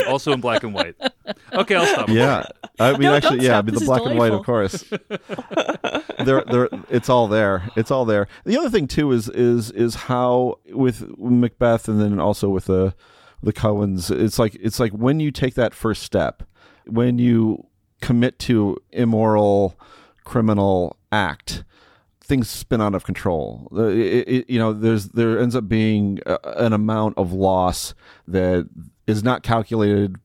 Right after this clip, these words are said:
Speaker 2: and is incalculable, that th-, bodies pile up,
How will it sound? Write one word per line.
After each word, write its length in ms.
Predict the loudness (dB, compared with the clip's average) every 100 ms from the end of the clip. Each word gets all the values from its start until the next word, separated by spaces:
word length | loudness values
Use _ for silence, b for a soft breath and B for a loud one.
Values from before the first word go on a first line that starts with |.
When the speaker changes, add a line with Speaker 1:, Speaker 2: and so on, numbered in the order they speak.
| -6
Speaker 2:
and 220 | -2 0
is 160 | -2 -2
incalculable, 1000 | -2 0 0 -2 0 0 2 0 -2 -10 B B B
that 220 | -2 -2
th-, 140 | -4 -4
bodies 380 | 0 0 0
pile 420 | -4 -2 0 0 -2
up, 220 | -4